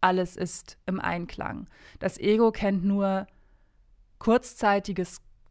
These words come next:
Glück, kurzzeitige Befriedigung, egal wie der Weg dahin war.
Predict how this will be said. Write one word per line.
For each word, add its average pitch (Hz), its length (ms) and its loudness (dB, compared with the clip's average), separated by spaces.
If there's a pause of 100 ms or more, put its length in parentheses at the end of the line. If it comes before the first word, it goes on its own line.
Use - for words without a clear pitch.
Glück, 196 540 4
kurzzeitige 190 800 0
Befriedigung, 214 1120 0 (420)
egal 202 440 4
wie 214 60 4
der 185 200 4
Weg 202 260 0
dahin 185 380 0
war. 214 400 -2